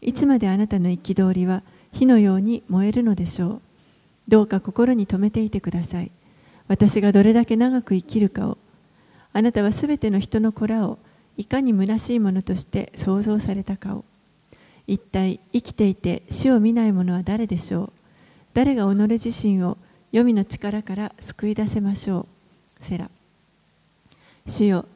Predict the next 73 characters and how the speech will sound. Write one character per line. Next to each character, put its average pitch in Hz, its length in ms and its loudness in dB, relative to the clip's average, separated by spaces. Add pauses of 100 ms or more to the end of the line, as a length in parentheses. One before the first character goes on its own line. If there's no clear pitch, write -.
(300)
あ 214 120 0
な 233 100 2
た 220 100 -2
の 196 100 2
先 220 280 -4
の 226 60 2
恵 220 280 0
み 214 140 2
は 208 80 0
ど 226 140 -2
こ 269 100 -2
に 226 160 0
あ 208 80 0
る 202 100 0
の 180 120 0
で 175 100 -4
し 175 140 -6
ょ 170 60 -4
う 165 40 -12
か？ 190 220 -12 (500)
そ 202 160 -2
れ 196 120 0
は 196 200 -4 (340)
あ 208 80 -4
な 214 120 0
た 208 100 -4
が 190 120 -4
真 269 260 -4
実 202 260 -4
を 196 80 0
も 226 120 0
っ - 20 -4
て - 320 -12 (320)
ダ 247 100 0
ビ 254 140 -4
デ 220 100 0
に 175 160 0
誓 - 220 -8
わ 208 120 -2
れ 214 120 -2
た 208 100 -6
も 185 140 -2
の 185 100 -4
で 175 120 -6
す。 - 140 -20 (540)
主 - 220 -4
よ、 - 180 -2 (160)
心 233 340 0
に 214 140 2
留 196 140 -2
め 208 100 0
て 220 100 -6
く 214 100 -6
だ 214 120 -4
さ 208 180 -8
い。 - 80 -10 (600)
あ 208 80 0
な 247 100 4
た 233 140 0
の 202 100 2
し 220 160 -2
も 226 120 0
べ 247 100 -6
た 240 120 -6
ち - 120 -8
の 190 160 0
受 185 100 -10
け 233 100 -6
る 208 100 -4
そ - 140 -8
し 190 160 -8
り 185 160 -6
を。 - 140 -10